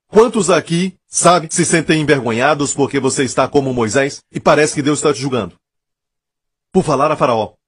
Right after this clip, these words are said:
Mas depois olham pra Moisés e dizem, "Moisés, sou forte."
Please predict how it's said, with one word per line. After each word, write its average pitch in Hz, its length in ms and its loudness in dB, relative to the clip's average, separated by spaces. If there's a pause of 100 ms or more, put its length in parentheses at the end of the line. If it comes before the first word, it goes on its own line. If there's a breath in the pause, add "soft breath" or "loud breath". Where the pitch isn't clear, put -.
(100)
Mas 117 180 -4
depois 139 380 -2
olham 160 220 2
pra 156 140 0
Moisés 131 420 -2
e 127 60 -4
dizem, 117 240 -4
"Moisés, 120 540 -4 (360)
sou - 180 0
forte." 117 400 -4